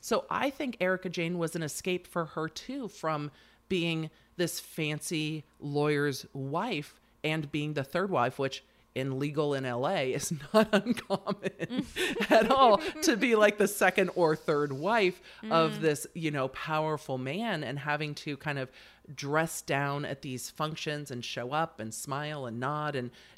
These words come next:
Speaker 1: do all the things you do as the, you know, trophy wife, but then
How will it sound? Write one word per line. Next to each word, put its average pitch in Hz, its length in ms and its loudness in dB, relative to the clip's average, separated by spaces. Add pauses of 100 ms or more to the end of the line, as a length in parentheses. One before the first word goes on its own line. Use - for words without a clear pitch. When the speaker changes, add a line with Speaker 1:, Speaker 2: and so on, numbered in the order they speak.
(100)
Speaker 1:
do 151 200 0
all 151 120 2
the 143 120 0
things 135 300 -6
you 127 100 -4
do 139 360 -2
as 123 220 -6
the, 123 300 -4 (300)
you 135 140 -6
know, 123 160 -2
trophy 196 520 -4
wife, 120 440 -4
but 143 160 -4
then 151 180 -2